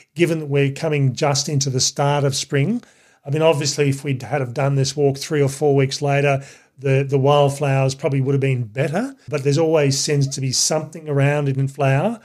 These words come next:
<coughs> So I think, uh, in that respect, we'll have plenty to see there. Uh, animal life, again, uh, always a fan of birds,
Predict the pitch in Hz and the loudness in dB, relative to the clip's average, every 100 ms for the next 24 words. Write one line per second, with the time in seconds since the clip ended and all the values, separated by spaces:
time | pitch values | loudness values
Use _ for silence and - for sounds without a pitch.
0 | - 208 - - 165 147 135 139 156 139 | -8 -8 -8 -8 0 2 0 0 -4 -6
1 | - 143 131 135 143 135 135 - 139 139 | -4 -2 0 -2 -2 -2 -4 0 0 0
2 | 131 117 139 - 143 131 131 - 139 131 | -6 -4 -4 -4 -2 -2 0 0 0 2
3 | 131 175 208 - _ _ _ _ _ 143 | 2 0 -4 -10 _ _ _ _ _ -20
4 | - - 196 208 196 190 226 254 - 143 | -12 0 4 6 6 4 4 2 -4 -2
5 | 160 147 135 - 143 143 143 143 160 151 | 0 0 -2 -6 -8 -4 -2 2 2 2
6 | 135 165 156 147 123 151 196 214 - | -2 -4 -4 -2 0 2 2 0 -4